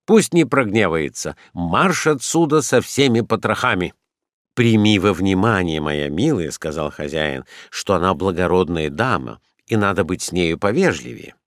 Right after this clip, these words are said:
"Ну, это мне всё равно", возразила хозяйка, "благородная ли, нет ли,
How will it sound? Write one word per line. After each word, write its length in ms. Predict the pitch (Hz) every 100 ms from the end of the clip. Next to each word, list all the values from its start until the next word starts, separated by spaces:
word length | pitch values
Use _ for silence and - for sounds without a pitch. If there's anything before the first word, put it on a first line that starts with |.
| _ _ - - -
"Ну, 340 | 117 147 196 -
это 380 | 151 151 - 131
мне 260 | 117 117
всё 280 | - - 110
равно", 440 | 101 90 95 101 - _ _ - -
возразила 540 | 101 90 95 82 87 82
хозяйка, 640 | - 76 85 78 - 73
"благородная 1080 | 62 90 104 87 85 120 160 131 127 123 113
ли, 180 | 104 92
нет 360 | 92 127 -
ли, 280 | 104 110 95